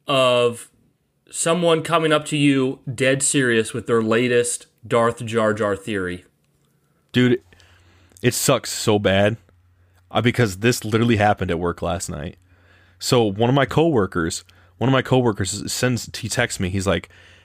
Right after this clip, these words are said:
Speaker 2: "Have you heard about this, like, Darth Jar Jar theories? Like, there's this big video
Speaker 1: Your
Speaker 2: on
Speaker 1: eyes
Speaker 2: YouTube."
Speaker 1: rolled into the back of your head.
Speaker 2: And I was like, "How do I s-, like, I hate this theory for you guys listening. I hate it." So I was thinking, I was like, "How do I respond to him?" 'Cause he's a good dude.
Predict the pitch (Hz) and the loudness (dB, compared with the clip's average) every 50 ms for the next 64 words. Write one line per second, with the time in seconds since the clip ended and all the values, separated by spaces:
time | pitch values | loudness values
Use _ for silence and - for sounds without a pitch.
0 | _ - 104 98 175 220 254 285 277 240 202 202 214 202 - 202 175 - - - | _ -6 0 2 2 2 4 2 2 0 0 0 0 0 0 0 0 0 0 0
1 | 110 101 - - 110 117 147 151 - - 117 117 127 135 151 156 156 - - 147 | -2 -2 0 0 0 0 0 -2 -2 -2 0 0 0 0 0 0 0 -2 -2 -4
2 | 156 160 160 160 151 - 113 - - 113 101 101 101 92 - 110 107 107 123 131 | -2 -2 -2 -4 -4 -6 -6 -4 -4 -4 -2 -2 -6 -8 -8 -10 -4 0 0 0
3 | 127 107 120 123 127 131 127 117 120 131 135 135 120 131 135 135 143 131 120 120 | 0 0 0 0 0 2 2 2 2 0 0 0 0 0 2 2 2 0 -2 0
4 | 117 113 101 117 107 110 110 - - 110 104 104 104 98 98 101 117 123 135 143 | -2 0 0 0 0 0 -2 -2 -6 -6 -6 -4 -4 -4 -4 -2 0 0 2 2
5 | 143 147 131 139 127 107 - - - 139 143 160 175 190 170 147 - - - - | 2 2 0 0 -4 -6 -8 -6 -2 0 2 2 2 2 2 0 -2 -6 -10 -8
6 | - 117 110 - 101 - - - 151 151 156 151 - - 113 107 - - - 127 | -6 -6 -4 -4 -4 -6 -4 -2 0 0 0 -2 -2 -4 -4 -4 -4 -2 -2 -2
7 | 117 107 107 101 - 120 110 110 113 104 101 101 104 98 - 101 98 95 82 - | 0 0 -2 -2 -2 -4 -2 0 0 0 0 -2 -6 -8 -8 -10 -6 -6 -4 -4
8 | - - 113 113 131 147 139 117 101 92 - - - - - - - - - _ | -4 -2 0 2 4 4 2 2 0 -4 -6 -10 -18 -20 -20 -20 -20 -20 -20 _
9 | - - - 151 135 127 120 117 110 - - _ - - _ _ _ _ _ _ | -14 -4 0 2 2 4 4 2 0 -2 -6 _ -20 -20 _ _ _ _ _ _
10 | _ _ _ _ _ _ _ _ _ _ 113 120 131 127 131 120 - - - 151 | _ _ _ _ _ _ _ _ _ _ -2 0 2 2 0 -2 -4 -4 -2 0
11 | 151 143 127 131 120 113 104 107 110 107 107 98 - - 110 120 135 143 139 135 | 0 0 0 -2 -2 -2 -2 -2 -2 -2 -4 -4 -4 -4 -2 0 0 0 0 2
12 | 131 123 117 117 110 110 - - - 107 107 113 120 117 107 101 101 95 92 92 | 2 2 2 0 -2 -4 -6 -8 -6 -4 -4 -4 -4 -4 -6 -6 -6 -6 -6 -8
13 | 92 95 98 - _ - 226 277 302 339 175 123 151 139 110 120 131 117 92 92 | -8 -10 -14 -8 _ -2 0 2 2 2 2 2 0 0 0 2 0 0 0 -2
14 | - | -8